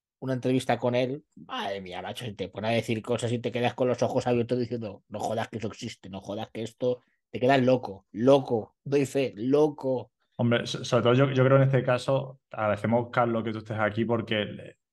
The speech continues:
Speaker 2: das una perspectiva a la gente, eh, o sobre todo el simple hecho, como he dicho antes, de contactar a un asesor financiero de forma gratuita, es algo que, o sea, la gente debería hacer antes de los treinta, por ejemplo, en plan consultar con alguien que sepa de finanzas para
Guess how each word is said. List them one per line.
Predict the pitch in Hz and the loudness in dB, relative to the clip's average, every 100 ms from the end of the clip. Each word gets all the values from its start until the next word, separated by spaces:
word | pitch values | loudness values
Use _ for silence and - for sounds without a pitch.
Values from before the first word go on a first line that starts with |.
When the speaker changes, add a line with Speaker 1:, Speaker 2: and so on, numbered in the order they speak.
| _ - | _ -10
Speaker 2:
das | 131 117 113 | -2 0 2
una | 135 135 | 4 4
perspectiva | 127 117 120 - 131 117 | 2 2 -2 -2 2 2
a | |
la | 113 | 0
gente, | - 127 123 127 139 120 | -2 -4 -4 -8 -10 -4
eh, | 104 98 98 98 95 92 92 - | -2 0 -2 -4 -6 -10 -12 -18
o | - | -20
sobre | - | -10
todo | 104 104 98 | -6 -6 -8
el | - 107 | -12 -4
simple | 117 113 | 0 2
hecho, | 107 117 | 2 0
como | 101 98 | 0 -2
he | |
dicho | 101 - | -2 0
antes, | 113 104 | 0 0
de | 104 101 | 0 0
contactar | 104 101 - 110 | -2 -4 -4 -4
a | |
un | |
asesor | 101 117 - - | 0 0 0 -2
financiero | 123 107 113 | -4 -2 -2
de | |
forma | 113 107 | 0 2
gratuita, | 104 101 104 104 123 - _ _ _ - | 2 2 2 2 -2 -4 _ _ _ -10
es | 104 | -2
algo | 113 113 | 0 2
que, | 113 107 101 101 - _ _ _ _ _ _ _ | 2 2 2 -2 -16 _ _ _ _ _ _ _
o | - | 0
sea, | 123 | 0
la | 104 | 2
gente | 113 117 | 0 2
debería | 120 120 117 113 | 4 4 4 2
hacer | - 120 123 | 2 0 2
antes | 117 113 | -2 -2
de | 107 | -4
los | 101 | -4
treinta, | - 139 131 98 | -4 -6 -6 -6
por | 104 | -4
ejemplo, | 101 135 101 | -2 -2 -2
en | 95 | 0
plan | 101 107 131 - - | 0 0 -4 -10 -6
consultar | 120 110 107 101 113 110 | -6 -4 -6 -2 0 2
con | 113 | 2
alguien | 110 117 110 | 4 2 2
que | 117 | -4
sepa | - 117 110 107 - - _ - | -2 -4 -2 -4 -6 -20 _ -6
de | 110 | -4
finanzas | 113 110 110 | 0 0 2
para | 123 | 0